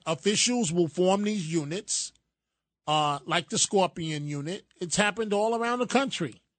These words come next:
just a different name. And they are the boys you send in, obviously grown men, to aggressively go after the crime problem, to go after the guns, to go after the thugs.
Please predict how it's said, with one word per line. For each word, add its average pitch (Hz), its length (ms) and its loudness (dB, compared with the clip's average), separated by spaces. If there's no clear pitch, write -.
just 202 240 2
a 202 40 4
different 196 400 2
name. 165 420 0
And 180 240 2
they 196 220 2
are 269 120 2
the 226 100 2
boys 202 540 2
you 196 100 0
send 233 380 2
in, 190 500 2
obviously 175 540 2
grown 165 420 -2
men, 196 500 0
to 202 340 2
aggressively 202 1040 2
go 170 640 4
after 156 500 0
the 190 140 0
crime 254 420 2
problem, 160 500 2
to 175 100 2
go 180 280 4
after 185 300 2
the 202 120 4
guns, 196 560 4
to 165 80 0
go 180 180 2
after 190 280 2
the 214 100 6
thugs. 247 760 2